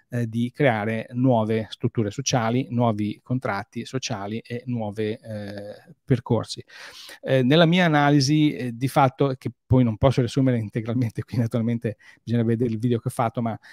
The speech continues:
ehm, ho identificato tre punti fondamentali nella storia umana dove il caos è arrivato a proporzioni enormi, uno dei quali è quello che stiamo vivendo. E in, in,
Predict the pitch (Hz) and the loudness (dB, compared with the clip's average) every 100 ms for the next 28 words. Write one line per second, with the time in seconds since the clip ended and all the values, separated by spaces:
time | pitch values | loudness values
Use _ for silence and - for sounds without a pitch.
0 | - _ 127 120 120 117 123 - 156 135 | -20 _ 0 2 2 0 -4 0 2 2
1 | 131 151 175 131 131 139 135 123 - 165 | 0 0 4 4 4 2 2 0 -2 0
2 | 151 _ _ _ - 156 - 147 135 - | 0 _ _ _ 0 0 0 0 0 0
3 | 135 135 147 131 113 120 117 110 131 135 | 0 2 2 0 -2 -2 -4 -2 0 2
4 | 123 117 120 117 120 131 127 123 120 - | 2 0 0 2 2 2 2 0 -6 0
5 | 131 110 117 - 143 127 127 110 110 123 | 0 2 0 -2 -2 0 0 -2 -2 -2
6 | 113 123 - 113 - 120 117 120 117 107 | -2 -4 -4 -6 -4 -6 -4 -2 -2 -2
7 | 101 113 - 113 117 113 101 107 - - | -6 -8 -6 -2 -2 -2 -4 -4 -6 -6
8 | 104 110 - 104 101 95 90 110 151 120 | -6 -8 -8 -8 -8 -10 -8 0 0 0
9 | - | -2